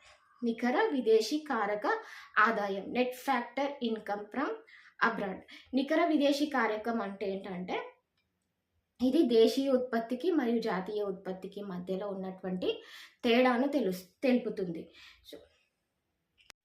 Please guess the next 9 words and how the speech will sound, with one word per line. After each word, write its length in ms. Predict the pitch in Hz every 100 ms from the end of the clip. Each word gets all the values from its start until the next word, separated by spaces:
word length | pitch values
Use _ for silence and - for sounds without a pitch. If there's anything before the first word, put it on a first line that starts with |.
| -
so 140 | 269 254
ఇంకా 240 | 233 226
ఇక్కడ 360 | - 240 277 262
ఏం 260 | 254 285
చేస్తామంటే 800 | 285 285 233 214 180 180 277 302 - - -
Net 120 | 254
Factor 600 | 254 - 302 302 302 302
Income 300 | 247 240 247
from 200 | 254 247